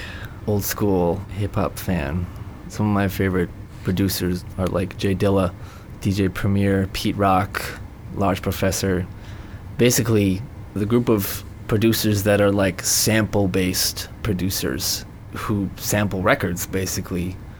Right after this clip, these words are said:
to create hip hop beats. And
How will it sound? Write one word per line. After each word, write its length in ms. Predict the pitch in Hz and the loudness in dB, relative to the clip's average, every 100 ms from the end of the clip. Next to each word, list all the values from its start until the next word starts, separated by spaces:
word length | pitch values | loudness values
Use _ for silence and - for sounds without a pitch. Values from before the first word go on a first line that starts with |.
| - | -10
to 460 | - 104 95 92 101 - - - - | -4 0 0 0 -4 -8 -14 -14 -10
create 340 | - 104 92 | -2 0 0
hip 200 | - 104 | 0 -2
hop 180 | 98 90 | -2 -4
beats. 440 | 87 - - - - - - - - - - | -4 -6 -6 -8 -10 -14 -16 -16 -16 -8 2
And 400 | 120 113 110 | 4 6 4